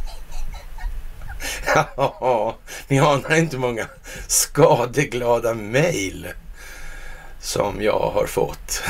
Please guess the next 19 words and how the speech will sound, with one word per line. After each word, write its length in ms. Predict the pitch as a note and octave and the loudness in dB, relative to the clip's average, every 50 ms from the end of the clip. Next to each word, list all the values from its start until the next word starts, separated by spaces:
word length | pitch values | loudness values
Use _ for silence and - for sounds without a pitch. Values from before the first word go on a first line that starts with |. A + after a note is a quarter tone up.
| - - - | -2 0 0
<laughs> 100 | - - - - - - B2+ - - - - - - - - - - - - - - - - - - - - - - - - - - - - - - - - - - - - - - - - - - - - - - - | 0 0 -2 -4 -6 -6 -6 -6 -6 -8 -8 -8 -6 -8 -8 -8 -8 -8 -10 -10 -10 -10 -10 -10 -10 -12 -12 -12 -12 -12 -12 -14 -12 -12 -12 -12 -14 -12 -12 -12 -10 -8 -8 -8 -6 -6 -4 -4 -4 -4 -4 -6 -4 -2
Jag 80 | - | 2
vet 240 | - D#3 D3 - - | 2 2 2 2 -2
inte 220 | B2+ - - C3 A2+ | -4 -2 0 0 0
om 60 | - - | 0 -2
man 100 | E2+ - | -4 -4
ska 180 | - - - E2+ - - - - - - - | -2 -2 -2 -2 -4 -4 -10 -10 -10 -8 -4
skratta 540 | - - - C3+ B2+ B2 - - - - G#2+ | -2 0 4 6 6 6 4 2 -4 -6 -4
eller 120 | A#2+ B2+ | -2 -2
gråta 440 | B2 B2+ C3+ C#3 B2 G2 - - - | -2 -2 0 -2 -2 -2 -2 -4 -6
åt 120 | - - G2+ | -6 -6 -8
eländet. 640 | G2 F#2+ F#2+ D#2+ - - D#2+ D#2 - - - - | -8 -8 -6 -8 -8 -8 -10 -10 -12 -12 -10 -8
Ja, 240 | F#2+ G2 G#2 - - - | -6 -6 -4 -4 -6 -6
ja. 260 | - - - - - - - - - - - F2 | -8 -10 -12 -12 -14 -16 -16 -20 -18 -14 -10 -8
Jaha. 400 | F#2 F2 - F#2 - - - - - - - - - - - - - - - - - - - - - - - - - - - | -8 -6 -6 -6 -6 -8 -8 -10 -12 -16 -16 -18 -18 -20 -20 -20 -16 -10 -6 -6 -6 -6 -6 -8 -8 -8 -8 -10 -10 -6 -2
Ja, 240 | - G#2 A2 A#2 G2+ | 0 2 2 4 2
ja, 160 | - - - - | 0 -2 -2 -4
det 60 | G#2 | 0
var 240 | G#2 G#2 A2 A2 | 0 2 2 2